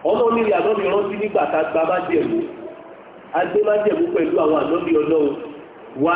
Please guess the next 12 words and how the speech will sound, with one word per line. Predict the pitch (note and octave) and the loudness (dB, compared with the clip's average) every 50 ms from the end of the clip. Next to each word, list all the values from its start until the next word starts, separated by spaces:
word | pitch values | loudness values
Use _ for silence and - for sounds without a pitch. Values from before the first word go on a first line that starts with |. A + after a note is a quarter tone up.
| - - | 2 2
minka, | G#3+ A#3 A#3 A#3 - - G#3+ F#3+ - - - - - - - - - - - - - - - - - - - | 0 0 0 -2 0 0 0 2 2 0 -2 -4 -8 -10 -12 -14 -16 -16 -18 -18 -20 -20 -20 -20 -18 -10 -4
ẹni | - E3+ F#3 F#3+ | -2 0 2 2
àkọ́kọ́ | G3+ F3 E3 F#3 G#3 G#3 G#3+ A3+ A3+ A3+ A3+ A3+ - - - - - - - - - - | 2 2 2 0 0 2 2 2 2 2 0 -2 -6 -8 -10 -12 -14 -16 -18 -16 -12 -6
nínú | - G3+ A#3+ A#3+ G#3+ | -4 -2 0 2 2
àwọn | F#3 F#3+ F#3+ | 2 2 2
ọmọ, | F#3+ F#3 E3+ - - | 2 2 0 0 0
àwọn | D#3+ E3 F#3 G3+ G3 G3 G3 F#3+ F#3+ F#3+ F#3+ G3 F#3+ - - - - - - | 0 0 2 2 2 2 4 4 2 2 0 -4 -8 -10 -12 -14 -14 -6 -4
ànábì | D3+ D3 - G#3+ A#3+ A#3+ A3+ - - - - - - - - - - - - - - - - - | -2 0 2 0 0 0 -2 -4 -6 -8 -10 -14 -16 -16 -18 -20 -20 -20 -20 -20 -20 -20 -18 -12
tí | - G3+ G#3+ | -4 0 2
Ọlọ́run | G3 G3+ A3 A3 G3 F#3 F3+ | 2 2 4 2 2 2 2
bá | F#3 E3+ D#3+ | 2 0 0
lè | F3 | 0